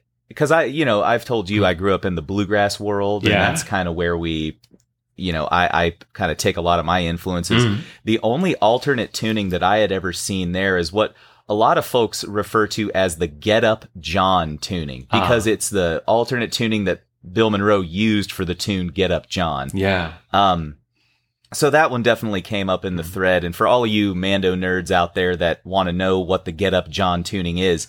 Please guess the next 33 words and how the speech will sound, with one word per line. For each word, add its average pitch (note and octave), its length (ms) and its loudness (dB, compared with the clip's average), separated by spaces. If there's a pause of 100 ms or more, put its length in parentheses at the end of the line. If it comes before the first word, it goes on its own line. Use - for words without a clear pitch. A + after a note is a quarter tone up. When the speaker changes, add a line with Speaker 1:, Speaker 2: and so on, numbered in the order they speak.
(100)
Speaker 2:
Yeah. F#2+ 340 -4
Speaker 1:
it's G2 160 -4
actually E3+ 340 2
what C3 140 0
we A#2 100 0
would G#2 120 -2
call A#2 220 0
a E2+ 60 2
split - 640 -2
course A2+ 600 -2
tuning. G#2 560 -4
Speaker 2:
Mm-hmm. G#2 380 -8 (300)
Speaker 1:
So A#2 300 2
the, G2 240 0 (100)
the F#2+ 160 0
low A#2 320 4
G A#2 320 0
strings, E2 800 -8 (260)
you G2+ 180 -2
tune G2+ 380 -2
one G#2 260 2
of B2 120 -4
them B2 180 -2
down G#2+ 380 2
to A2 180 -2
an F#2 160 0
F F#2+ 180 2
sharp E2 480 0 (380)
and F#2+ 160 -2
then F#2+ 200 -2
one G#2+ 200 2
of G2 120 -4
them F#2+ 160 0